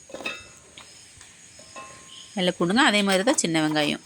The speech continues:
சின்ன வெங்காயம் அதே மாதிரி ரெண்டு கைப்பிடி வர்ற மாதிரி எடுத்துருக்கோம். இது வந்து ஒரு மாட்டுக்கான மெஷர்மெண்ட்டுங்க. கொஞ்சம் என்ன பண்ணா ஒரு பாட்டிலா ஒரு கொஞ்சமெல்லாம் மிச்சமாச்சு அப்படின்னா வேற ஒரு மாட்டுக்கு ஏதாவது ஊத்தி விட்டுறலாம். அப்படி கூட பண்ணிக்கலாம்.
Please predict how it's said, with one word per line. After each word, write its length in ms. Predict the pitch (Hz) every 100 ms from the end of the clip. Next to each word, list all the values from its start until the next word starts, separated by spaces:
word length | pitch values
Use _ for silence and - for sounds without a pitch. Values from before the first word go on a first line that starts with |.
| - -
சின்ன 160 | - 175
வெங்காயம் 380 | 170 160 175 269
அதே 140 | 214 180
மாதிரி 220 | 175 202 233
ரெண்டு 280 | 165 160 160 156 151
கைப்பிடி 340 | 151 147 147 147
வர்ற 160 | 143 143
மாதிரி 140 | 143 147
எடுத்துருக்கோம். 460 | 139 156 - 160
இது 80 | 156
வந்து 160 | 156 254 165
ஒரு 120 | 165 185
மாட்டுக்கான 480 | 180 170 - 151 151
மெஷர்மெண்ட்டுங்க. 640 | 147 151 147 143 139 214 392 - - - 202
கொஞ்சம் 300 | 202 208 196
என்ன 100 | 185
பண்ணா 140 | 180 208
ஒரு 100 | 185 170
பாட்டிலா 280 | 170 185 180 180
ஒரு 100 | 170 -
கொஞ்சமெல்லாம் 380 | 160 156 175 180
மிச்சமாச்சு 420 | - 170 - 151
அப்படின்னா 220 | 170 220
வேற 140 | 180 151
ஒரு 100 | 147 147
மாட்டுக்கு 240 | 143 151
ஏதாவது 260 | 143 151 143
ஊத்தி 140 | 139
விட்டுறலாம். 340 | 135 131 139 -
அப்படி 240 | - 151 151
கூட 140 | 165
பண்ணிக்கலாம். 400 | 156 151 - -